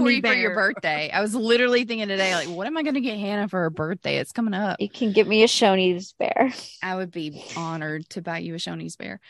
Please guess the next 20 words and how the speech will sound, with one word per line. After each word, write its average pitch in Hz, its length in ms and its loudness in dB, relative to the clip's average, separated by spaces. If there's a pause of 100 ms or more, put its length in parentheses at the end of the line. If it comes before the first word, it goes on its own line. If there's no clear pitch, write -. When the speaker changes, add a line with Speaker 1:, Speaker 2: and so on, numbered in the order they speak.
(360)
Speaker 2:
Um, 220 640 2 (220)
our 233 160 4
next 254 400 2
episode, 220 460 0
because 185 420 -2
it - 80 -2
will 170 200 -6
be 175 140 -6
coming 190 400 -6
out 165 580 -6 (320)
on 196 680 -4
or 175 200 -6
around, 170 960 -6 (580)
I 160 200 2
don't 143 180 -4
know 151 140 -8
when 147 160 -10
it's 123 160 -10
coming 156 240 -4
out, 156 260 -8